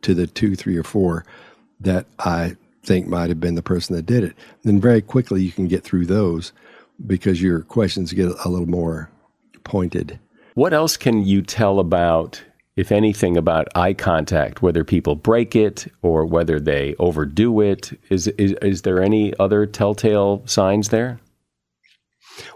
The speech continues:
Speaker 1: Well, it's, it's, eye contact is, is really important because that's, you're looking right at the person, they're looking at you. You know, they're, they're close and you're looking at them face to face. And the person wants to look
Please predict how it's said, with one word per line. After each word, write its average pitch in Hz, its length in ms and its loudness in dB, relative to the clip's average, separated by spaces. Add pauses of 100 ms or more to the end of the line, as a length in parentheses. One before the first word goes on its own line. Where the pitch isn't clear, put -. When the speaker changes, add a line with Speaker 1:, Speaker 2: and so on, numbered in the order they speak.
Speaker 1:
Well, 170 140 6
it's, 165 340 0 (100)
it's, - 360 0 (180)
eye 160 180 2
contact 120 640 2
is, 90 200 -4
is 87 200 -4
really 98 220 2
important 85 500 -2
because 87 280 -2
that's, 107 300 0
you're 92 200 2
looking 101 260 4
right 95 160 4
at 95 140 0
the - 80 -2
person, 98 340 0
they're 92 140 4
looking 92 240 2
at 90 80 0
you. 110 360 4 (120)
You 92 120 0
know, 90 100 2
they're, 87 260 2
they're 98 140 0
close 95 340 0
and 104 60 -2
you're 87 100 0
looking 95 180 -2
at 87 80 0
them 78 100 -4
face 82 260 -4
to - 80 -8
face. - 400 -4 (640)
And 110 220 4
the 107 60 4
person 127 400 0
wants 110 260 4
to 101 140 2
look 92 420 2